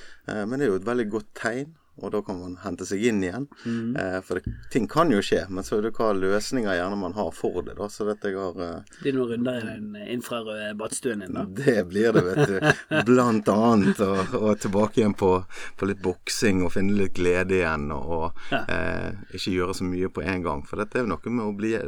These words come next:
Speaker 1: bli venn med tiden. Eh, vi fikk et lite sånn spørsmål fra, fra, eh, en av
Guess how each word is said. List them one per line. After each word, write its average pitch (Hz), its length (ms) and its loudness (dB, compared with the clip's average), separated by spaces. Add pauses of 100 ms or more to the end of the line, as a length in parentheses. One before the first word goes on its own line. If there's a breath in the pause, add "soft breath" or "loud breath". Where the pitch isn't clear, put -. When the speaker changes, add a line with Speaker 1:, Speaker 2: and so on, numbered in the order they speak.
(140)
Speaker 1:
bli 107 100 -2
venn 110 260 2
med 90 180 -4
tiden. 85 520 -4 (560 loud breath)
Eh, 110 220 0
vi 113 200 -6
fikk - 220 -4
et 120 60 -4
lite 107 220 -6
sånn 160 200 -4 (720)
spørsmål 98 560 -4
fra, 90 640 -4
fra, 90 580 -8 (320)
eh, 95 480 -8
en 95 120 -4
av 90 120 -6